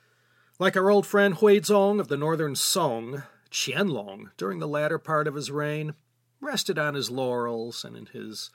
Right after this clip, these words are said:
later years preferred enjoying a good time, dabbling in the arts, writing poems, and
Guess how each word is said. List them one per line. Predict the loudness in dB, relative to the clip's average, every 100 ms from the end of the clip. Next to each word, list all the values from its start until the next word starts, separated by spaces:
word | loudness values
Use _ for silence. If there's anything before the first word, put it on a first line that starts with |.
| _ _ _ _ _ _
later | -2 0 2 2
years | 2 2 4 2 2 -2
preferred | -8 -8 -6 -4 -4
enjoying | -6 -6 -8 -8
a | -6
good | -4 -4 -2
time, | -2 0 -2 -2 -6 -8 -12 _
dabbling | -2 -2 -2 -2
in | -2
the | -2 -2
arts, | 0 -2 -4 -6 -8 -6
writing | -6 -6 -8
poems, | -8 -4 -4 -4 -8 -12 -12 -14
and | -16